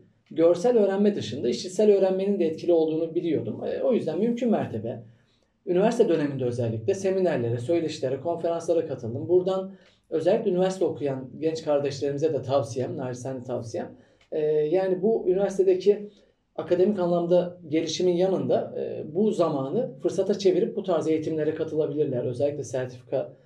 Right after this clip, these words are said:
olan eğitimlere de katılabilirler. Ben de öyle yaptım. Onun dışında yine, e, müsait olduğum vakitlerde dijital ortamlarda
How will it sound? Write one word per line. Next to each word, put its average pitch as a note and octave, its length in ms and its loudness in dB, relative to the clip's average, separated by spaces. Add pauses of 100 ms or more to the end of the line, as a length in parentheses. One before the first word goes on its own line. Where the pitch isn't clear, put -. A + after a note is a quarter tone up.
(480)
olan A#2+ 240 -2
eğitimlere B2 420 -4
de - 80 -8
katılabilirler. F3+ 760 -2 (840)
Ben B3+ 240 2
de B3+ 60 8
öyle B3+ 160 6
yaptım. - 280 4
Onun A#3+ 220 2
dışında G#3 300 4
yine, G#3 240 4
e, F3+ 600 2
müsait F3+ 420 2
olduğum D#3 280 2
vakitlerde C#3+ 640 -2
dijital G3 340 0
ortamlarda F3 840 0